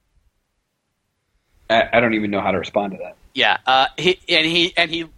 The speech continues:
Speaker 2: literally, you should find this speech. I'll actually have, um, a article link about it in the, in the show notes. Um, he actually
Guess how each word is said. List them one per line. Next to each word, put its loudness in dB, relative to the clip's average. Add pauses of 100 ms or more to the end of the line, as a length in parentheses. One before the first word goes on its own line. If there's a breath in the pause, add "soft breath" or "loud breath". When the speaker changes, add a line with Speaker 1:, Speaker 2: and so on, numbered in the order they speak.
Speaker 2:
literally, -2 (240)
you -2
should -4
find 0
this -6
speech. -14
I'll 4
actually 0
have, 2
um, -2 (160)
a -4 (320)
article -2
link -2
about 2
it -2
in -8
the, -6
in -10
the -8
show -6
notes. -2 (440 loud breath)
Um, 0 (320 loud breath)
he -2
actually 0